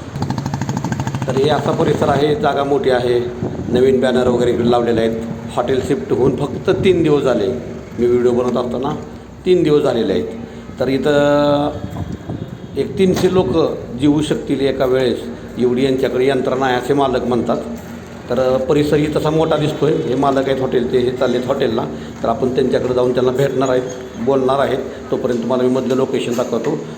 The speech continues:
या पद्धतीचं मधलं लोकेशन आहे. इकडं आहे किचन. किचन म्हणजे ते काय पाठीमागं उघड्यावरती आहे, तर तिकडं बनतोय. आता सध्या तुम्हाला पाहायला मिळेल, हे ताटं वगैरे तयार आहे. शनिवार असल्यामुळं आज बारा वाजता हॉटेल चालू होणार आहे. तर इकडं आपलं बनतंय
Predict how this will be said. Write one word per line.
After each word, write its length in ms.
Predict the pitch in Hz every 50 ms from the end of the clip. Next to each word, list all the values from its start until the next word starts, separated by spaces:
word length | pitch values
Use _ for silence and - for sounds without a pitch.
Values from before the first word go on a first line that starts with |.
| - -
या 200 | 107 113 127 127
पद्धतीचं 500 | 123 - 143 131 131 127 127 - 123 131
मधलं 260 | 127 127 127 123 131
लोकेशन 440 | 123 131 127 131 127 104 113 117 117
आहे. 200 | 117 117 117 120 127 120 - - - - - -
इकडं 260 | - 127 123 127 123 123
आहे 140 | 120 127
किचन. 400 | 123 - - 156 - - 170 143 123 - - - - - - - - - - - - - - - - - - - - - -
किचन 280 | - 135 117 - 156 147
म्हणजे 220 | 147 147 139 151
ते 380 | - 175 156 156 160 - - -
काय 120 | 131 135
पाठीमागं 400 | 131 - 143 - - 131 135 131
उघड्यावरती 500 | 139 139 131 139 139 135 131 135 131 135
आहे, 260 | 139 123 127 139 170 180 - - - - - - - -
तर 60 | 120
तिकडं 340 | 107 - 143 - 135 131 123
बनतोय. 300 | 139 139 123 139 147 135
आता 160 | 139 135 143
सध्या 300 | - - 139 - 147 143
तुम्हाला 300 | - - 135 147 139 139
पाहायला 300 | 120 - 147 139 131 131
मिळेल, 260 | 127 135 139 123 110
हे 160 | 101 117 117
ताटं 220 | - 131 123 - 123
वगैरे 240 | 123 127 123 117 127
तयार 140 | 127 127
आहे. 180 | 120 123 127 127
शनिवार 300 | - 139 131 127 123 127
असल्यामुळं 380 | 131 - - 139 127 127 131 131
आज 180 | 131 131 127
बारा 280 | 127 139 135 131 127 127
वाजता 260 | 131 127 - - 139
हॉटेल 300 | 127 131 117 135 127 113
चालू 140 | - - 117
होणार 220 | 113 113 110 104
आहे. 180 | 90 85 - - - - - - - - - - - - - - - - - -
तर 60 | 113
इकडं 260 | 110 127 127 135 123 131
आपलं 280 | 123 120 131 131 -
बनतंय 400 | 127 131 127 120 139 135 131 120